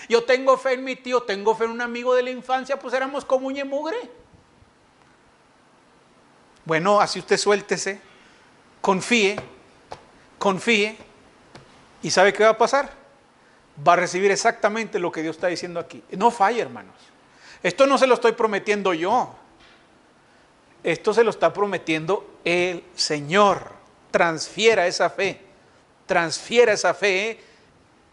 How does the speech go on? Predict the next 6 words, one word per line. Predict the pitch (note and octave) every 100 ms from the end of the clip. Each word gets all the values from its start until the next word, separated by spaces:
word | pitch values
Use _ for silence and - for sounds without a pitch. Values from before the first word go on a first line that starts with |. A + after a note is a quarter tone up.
| _ _ -
que | D3
tiene | E3+ G3+ G#3+
allá | G#3+
afuera, | G3 G3+ G3 G3
transfiérala | G3+ E3+ - F3 G3 F#3+
acá, | F#3+ F3 D3+